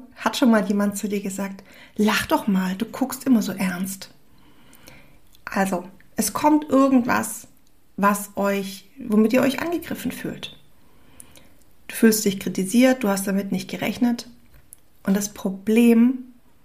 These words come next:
bei Kritik ist, dass die uns emotional trifft. Und wenn wir emotional getroffen sind, dann fährt der Körper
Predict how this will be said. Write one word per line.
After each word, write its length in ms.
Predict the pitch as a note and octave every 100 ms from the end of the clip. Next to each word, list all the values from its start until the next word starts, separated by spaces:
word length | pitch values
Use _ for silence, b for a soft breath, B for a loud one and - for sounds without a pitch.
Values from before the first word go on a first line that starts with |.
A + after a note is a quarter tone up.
| _ -
bei 160 | F#3 F#3
Kritik 640 | - G3 F#3+ - C4+ -
ist, 340 | A3+ A#3 - - b b b b b b b _
dass 220 | F#3 F#3+
die 120 | - G#3+
uns 280 | G#3+ G#3+
emotional 840 | - F#3+ F3+ F#3+ - F#3 F3 F3 F#3+
trifft. 580 | - - F#3+ - - - - - - - - - b b b b b b _ _
Und 140 | A3+
wenn 200 | G#3+ A3
wir 180 | A3+ -
emotional 720 | C#4 E4 E4+ - C4 A#3+ A#3
getroffen 640 | A#3 - - C#4 D4+ C4 G3+
sind, 440 | G3+ A3 B3 - b b b _
dann 340 | G3 G3+ A#3+ B3
fährt 480 | B3 A3+ A3 A3+ -
der 180 | G#3
Körper 680 | G3+ G3 G3+ A3 A#3 A#3 A#3+